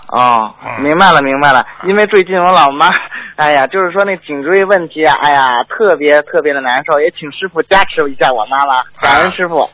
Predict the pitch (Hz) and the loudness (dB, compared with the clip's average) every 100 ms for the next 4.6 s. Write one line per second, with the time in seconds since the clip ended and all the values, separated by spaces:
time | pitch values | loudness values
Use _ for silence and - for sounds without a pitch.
0 | - 156 214 202 214 202 180 196 170 139 | -10 -2 2 4 4 4 2 4 0 0
1 | - - - - - 190 208 202 190 202 | -8 -20 -20 -14 -2 2 2 4 2 2
2 | 196 - 139 156 170 151 101 - - - | 2 2 0 0 2 2 0 -8 -20 -20
3 | _ _ - - - - - 160 147 104 | _ _ -20 -20 -20 -20 -12 -8 -8 -10
4 | - 160 202 - - 117 | -4 0 2 0 -4 -4